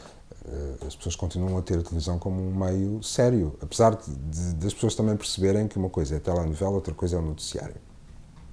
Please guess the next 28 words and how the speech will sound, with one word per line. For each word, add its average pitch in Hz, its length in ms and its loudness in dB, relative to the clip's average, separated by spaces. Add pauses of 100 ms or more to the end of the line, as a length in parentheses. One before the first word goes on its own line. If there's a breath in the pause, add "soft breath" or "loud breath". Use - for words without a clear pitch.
(720 loud breath)
Eh, 78 160 -4
e 87 140 0
embora 95 280 6 (200)
também 92 240 6
a 95 100 6
gente 90 200 2
já 71 80 -2
tenha 82 200 -2
percebido 98 400 -2
que - 220 -10
os 104 100 -2
noticiários 113 480 2
são 127 100 2
produtos 117 400 -4
de 123 140 0
entretenimento, 135 680 0
porque - 220 -14
se - 60 -8
tu - 80 -8
exprimeres 80 480 0
aquilo 82 160 -4
só - 160 -2
tens 113 180 -2
ali 117 140 2
quinze 117 220 2
minutos 120 240 2
de 131 80 -4
notícias, 107 500 -8